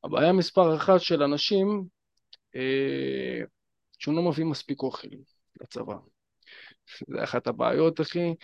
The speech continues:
תשמע, צבא זה צבא, אין מה לעשות, יש שם מאכלים מוגדרים, בין אם זה ארוחת בוקר, ארוחת צהריים, ארוחת ערב. אתה חייב להביא תוספים. אתה חייב, לא בהכרח תוספים עכשיו, אה, להביא, אה, אולי גם אבקות,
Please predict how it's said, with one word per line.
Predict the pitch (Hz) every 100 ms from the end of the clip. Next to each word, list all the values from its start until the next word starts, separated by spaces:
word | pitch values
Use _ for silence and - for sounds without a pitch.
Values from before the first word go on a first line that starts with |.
| - - _
תשמע, | - 214 202 -
צבא | - 160 208
זה | 190
צבא, | 180 185 180 170
אין | 160
מה | 180
לעשות, | 170 165 170 165
יש | 156
שם | 165 160 151 139 139
מאכלים | 147 - 156 175
מוגדרים, | 165 147 151 156 196 196 180 - _ _
בין | 135 147
אם | 143
זה | 143
ארוחת | 139 135 131 135
בוקר, | 156 160 165 131
ארוחת | 104 - 139
צהריים, | - 131 123 151 147
ארוחת | 104 113 117 -
ערב. | 92 90 - - _ _ _ _ _
אתה | -
חייב | 165 180
להביא | 180 170
תוספים. | 156 - 131 - - - _ _ _ _
אתה | 123
חייב, | 139 151 151 -
לא | 143
בהכרח | 160 175 - 147
תוספים | 147 - 135 156 147
עכשיו, | - 147 127 139
אה, | 139
להביא, | 135 135 139 147 139 127 113
אה, | 90 - - _ _ _ 180
אולי | 202 165
גם | 156 156
אבקות, | - - 220 170 -